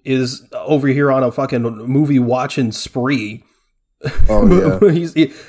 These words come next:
Speaker 1: eventually, we, he's not gonna have enough movies to even do this series anymore. <laughs>
Speaker 2: Yeah, I've, uh, I've seen about, yeah, like, twenty-three movies in the past, like, week.
Speaker 1: Jesus.
Speaker 2: Uh,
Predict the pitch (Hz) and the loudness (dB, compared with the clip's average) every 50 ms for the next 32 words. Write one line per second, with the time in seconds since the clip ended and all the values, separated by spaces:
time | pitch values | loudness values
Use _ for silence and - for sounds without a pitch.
0 | 208 - 147 139 175 202 196 - 165 143 147 170 156 151 147 147 170 202 190 190 | -6 -4 -2 0 0 0 0 0 -2 0 0 0 -2 -2 -2 -2 -2 -2 -2 -2
1 | 165 160 156 - 143 139 135 143 139 135 131 123 127 131 - 156 139 139 131 131 | -4 -4 -2 -4 -6 -6 -6 -4 -4 -4 -4 -4 -6 -6 -4 0 2 2 2 2
2 | 139 135 139 147 139 135 127 123 123 - - 135 127 127 123 127 127 120 127 131 | 2 2 2 2 2 2 2 0 -2 -4 -4 -2 0 0 0 -2 -2 -2 -2 -4
3 | 131 123 123 123 123 - 147 131 123 120 110 120 139 143 - - - - - - | -2 -2 -4 -4 -4 -4 -4 -4 -4 -6 -6 0 0 0 0 -2 -14 -20 -18 -18
4 | - - - - - 311 277 - - - - - - - _ _ _ _ _ _ | -18 -18 -14 -6 -2 -2 -2 -2 -6 -12 -12 -12 -20 -20 _ _ _ _ _ _
5 | _ - - 107 113 110 110 110 110 107 107 104 - - - - - 113 120 127 | _ -10 -6 -2 0 2 2 2 2 0 0 -2 -4 -6 -6 -4 -4 0 2 2
6 | 127 120 117 113 110 107 101 98 95 92 92 90 92 - - - - - _ _ | 2 2 2 2 2 2 2 0 0 -2 -2 -4 -6 -10 -16 -20 -20 -20 _ _
7 | - 113 117 120 113 - - - - 120 117 113 113 113 110 107 101 98 101 104 | -6 -4 -2 -2 -2 -4 -6 -6 -4 -2 0 0 0 0 0 -2 -4 -6 -4 -4
8 | 107 104 101 101 95 90 - _ _ _ - 110 104 104 101 95 95 _ _ _ | -4 -2 -2 -4 -4 -6 -8 _ _ _ -12 -8 -6 -6 -6 -8 -10 _ _ _
9 | _ _ _ _ _ _ _ _ _ _ _ _ _ - - 104 110 - - - | _ _ _ _ _ _ _ _ _ _ _ _ _ -12 -10 -8 -8 -8 -6 -4
10 | 131 127 123 113 - 127 113 107 107 107 107 101 104 104 101 101 101 98 98 95 | -4 -2 -2 -4 -4 -4 -4 -2 -2 -4 -4 -4 -4 -6 -6 -6 -6 -8 -10 -10
11 | - 110 101 101 101 98 - - - 98 95 95 95 - - 98 98 101 95 - | -8 -8 -8 -6 -6 -8 -8 -10 -8 -6 -6 -8 -8 -10 -10 -10 -8 -10 -10 -14
12 | - _ _ _ _ _ _ _ - - 127 127 127 123 117 107 98 - - 98 | -20 _ _ _ _ _ _ _ -18 -10 -4 -4 -2 -2 -4 -6 -8 -14 -18 -20
13 | - _ - - 110 107 104 101 98 95 92 90 87 90 | -20 _ -6 -2 -2 0 0 0 0 0 -2 -2 -2 -4